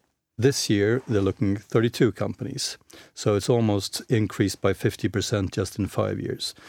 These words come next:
This means that to be the final choice amongst thirty-two companies is very, very hard, significantly harder than just five years ago. And the way to, to sort of address that is to be distinct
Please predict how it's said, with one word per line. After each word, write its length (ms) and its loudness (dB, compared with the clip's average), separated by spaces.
This 160 0
means 260 2
that 240 0
to 140 -2
be 160 4
the 100 2
final 540 0
choice 500 -2
amongst 400 -2
thirty-two 580 0
companies 800 -2
is 160 -2
very, 400 2
very 200 0
hard, 220 -6
significantly 600 0
harder 260 0
than 140 0
just 200 -6
five 260 -2
years 240 -6
ago. 220 -2
And 100 0
the 60 2
way 160 4
to, 320 0
to 140 -4
sort 200 2
of 120 -2
address 400 2
that 240 0
is 180 -4
to 100 -4
be 140 0
distinct 800 -4